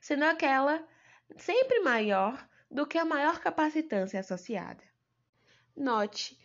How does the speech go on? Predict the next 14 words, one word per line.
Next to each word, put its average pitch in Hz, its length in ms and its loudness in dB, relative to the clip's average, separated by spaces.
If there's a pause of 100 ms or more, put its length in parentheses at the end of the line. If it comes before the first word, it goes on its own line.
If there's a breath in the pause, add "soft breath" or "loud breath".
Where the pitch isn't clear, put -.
(140 soft breath)
que, 320 80 -4
da 311 140 2
mesma 415 420 2
forma 370 380 2
que 339 100 -4
em 302 140 2
série 240 380 2
lembra 254 440 0
a 254 60 -4
fórmula 339 580 2
de 277 80 -4
resistores 240 640 -2
em 185 80 -6
paralelo, 196 720 -2